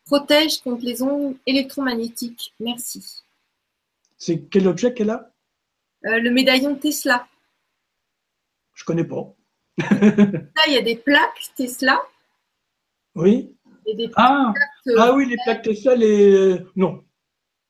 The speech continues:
Speaker 2: Non. Ça va modifier... En fait, la plaque Tesla, elle est faite pour se régénérer. Et bon, de ce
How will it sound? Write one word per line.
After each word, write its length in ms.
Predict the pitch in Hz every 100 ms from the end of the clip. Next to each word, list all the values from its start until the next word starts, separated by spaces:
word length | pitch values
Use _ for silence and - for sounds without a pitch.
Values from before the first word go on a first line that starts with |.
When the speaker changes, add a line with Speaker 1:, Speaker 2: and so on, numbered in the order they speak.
| _ _ _ _ _ _ _ _ _
Speaker 2:
Non. 180 | 175 151 _ _ _ _ _ _ _ _ _
Ça 480 | - - 180 180 175
va 160 | 160 190
modifier... 1600 | 196 196 190 - 214 208 202 190 185 175 170 165 160 156 156 147 - _ _ _ _ -
En 40 |
fait, 240 | 147 208 208
la 80 | 175
plaque 240 | 190 180
Tesla, 340 | 185 175 208
elle 100 | 196
est 60 | 170
faite 260 | 170 180 -
pour 140 | 160
se 100 | -
régénérer. 920 | 156 156 143 151 156 185 254 277 285 - _ _ _ _ _ -
Et 720 | 165 170 170 165 160 160 151
bon, 400 | 180 190 160 143 - _ -
de 80 |
ce 100 | 165